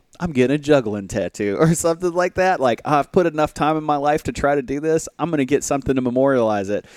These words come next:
And then ten years later, even if I hadn't tried to juggle in ten years, I would still have that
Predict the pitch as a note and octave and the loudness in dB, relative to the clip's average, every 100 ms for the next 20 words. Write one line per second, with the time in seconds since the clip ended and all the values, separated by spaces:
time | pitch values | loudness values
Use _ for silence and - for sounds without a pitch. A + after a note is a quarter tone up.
0 | - - D3+ C#3+ - F3+ F#3+ F#3 E3+ E3+ | -12 -2 0 0 0 -2 0 0 0 2
1 | E3+ C#3 A2 B2+ C3+ C#3 - B2+ D3 B2 | 4 4 2 0 -2 -4 -6 -4 -4 -4
2 | B2+ - C#3+ C#3 B2+ C3 C3+ A#2 G#2+ G#2 | -4 0 0 0 0 0 2 -2 -4 -4
3 | C#3+ C#3+ C#3+ B2 G2+ - G#2 F#2 - C#3+ | -4 -2 -2 0 -2 -2 -4 -4 0 0
4 | C#3+ C3 G#2+ G#2+ | 2 2 0 -4